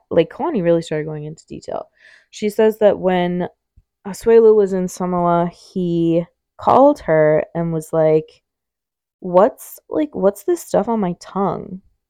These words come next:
And she was like, "That's thrush,"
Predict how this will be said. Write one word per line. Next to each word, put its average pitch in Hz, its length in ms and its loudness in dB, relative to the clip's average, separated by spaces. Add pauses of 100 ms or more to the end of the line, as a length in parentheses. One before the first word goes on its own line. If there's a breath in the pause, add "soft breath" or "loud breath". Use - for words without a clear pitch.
(440)
And 202 160 -4
she 202 160 0
was 190 160 0
like, 180 280 2
"That's 185 420 -2
thrush," - 800 -8